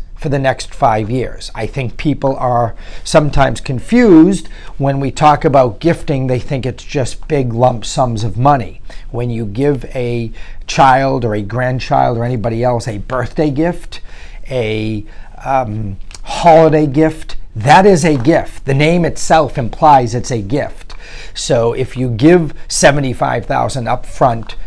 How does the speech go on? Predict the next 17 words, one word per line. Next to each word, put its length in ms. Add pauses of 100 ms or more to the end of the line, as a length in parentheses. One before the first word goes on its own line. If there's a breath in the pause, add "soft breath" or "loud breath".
(100)
to 180
a 100
five 380
twenty-nine 680
plan 520
for 140
the 80
benefit 400
of 80
your 120
grandchild, 880 (280 loud breath)
you 160 (120)
technically 720 (280 loud breath)
can't 300
be 100
giving 360
them 280